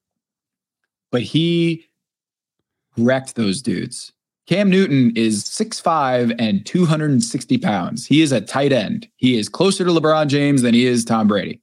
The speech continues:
okay? And that, what T S P is a top shelf performance. It's a seven-on-seven football team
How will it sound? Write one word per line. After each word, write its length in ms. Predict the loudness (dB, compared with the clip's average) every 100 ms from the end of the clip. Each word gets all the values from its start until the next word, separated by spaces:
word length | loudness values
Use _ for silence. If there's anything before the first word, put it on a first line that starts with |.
| -6
okay? 340 | -4 -2 -4 -8 _ _ _ _ _ _ _ _ _
And 760 | -6 -2 2 2 4 6 6 2 -8 _ _ _ _ _ _
that, 260 | -2 0 0
what 200 | -2 -2
T 180 | 2 2
S 120 | 2
P 320 | 0 0 2 2
is 180 | 2
a 520 | 2 2 4 2 0 -4 -20 _ _ -4
top 260 | 0 0
shelf 520 | -2 -4 0 2 0 -2
performance. 760 | -4 0 0 2 2 0 -2 -4
It's 220 | -4 0
a 100 | -2
seven-on-seven 1040 | -2 -2 -2 0 0 0 -2 0 0 0 -2
football 440 | -2 -2 2 0
team 460 | 0 0 2 2